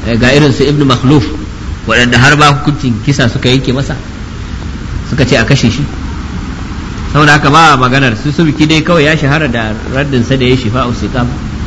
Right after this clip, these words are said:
da ya yi wa Ibn Taymiyyah raddi akan mas'alar ziyara, mas'alar, ah, niƙar gari a je ziyarar kabarin Annabi sallallahu alaihi wa sallama. A nan ne ya fice,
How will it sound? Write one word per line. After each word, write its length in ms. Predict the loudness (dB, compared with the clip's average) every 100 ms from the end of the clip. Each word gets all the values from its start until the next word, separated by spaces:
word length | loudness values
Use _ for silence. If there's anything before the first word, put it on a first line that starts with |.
| -6 -6 -4 0
da 60 | 2
ya 120 | 6 6
yi 60 |
wa 320 | 6 4 4 0 -6 -8 -4
Ibn 240 | 0 2 2
Taymiyyah 380 | 2 2 4 4
raddi 260 | 2 0 -2
akan 280 | 0 0 2
mas'alar 380 | 0 2 2 2
ziyara, 400 | 4 4 4 2 -2 -6 -6 -6 -8 -8
mas'alar, 400 | -4 2 2 2 -4 -8 -8 -8 -8 -6 -6 0
ah, 220 | 2 4
niƙar 320 | 4 2 2 4 4
gari 340 | 4 4 4 4
a 60 | 4
je 160 | 2 4
ziyarar 320 | 2 2 0
kabarin 300 | 0 0 0
Annabi 200 | 0 -2
sallallahu 440 | 0 0 2 0 0
alaihi 300 | 0 0 0
wa 60 |
sallama. 380 | 0 2 2 0 -2 -6 -6 -4 -4 -6 -6 -2
A 80 | 2
nan 160 | 4 6
ne 80 | 6
ya 60 | 4
fice, 300 | 2 2 0